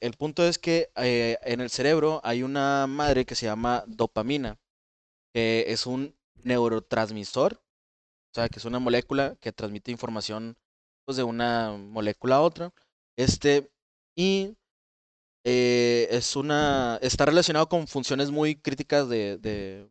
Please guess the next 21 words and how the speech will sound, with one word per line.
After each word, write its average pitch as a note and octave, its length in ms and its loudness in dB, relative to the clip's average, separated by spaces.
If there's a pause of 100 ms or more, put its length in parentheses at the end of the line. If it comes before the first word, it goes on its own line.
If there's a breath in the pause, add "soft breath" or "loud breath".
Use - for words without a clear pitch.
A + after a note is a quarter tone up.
(120)
de A2+ 80 -8
tu - 120 -14
cerebro, C3 400 4
o G#2+ 80 -4
funciones A#2 320 -2
muy C3+ 120 0
importantes, C3+ 580 -2
como G#2 240 -8
pensar, A#2 480 0
mover, G2+ 400 -4
dormir, A#2+ 420 -6 (640)
eh, G2 340 -8 (480)
estar A#2 200 2
atento, B2+ 800 2
motivarte A2+ 640 -2
a A#2+ 140 6
algo, A#2+ 440 0
estar G#2+ 220 -8
distraído, A#2 840 -2
etcétera, A#2 480 -6
etcétera. D3 180 -6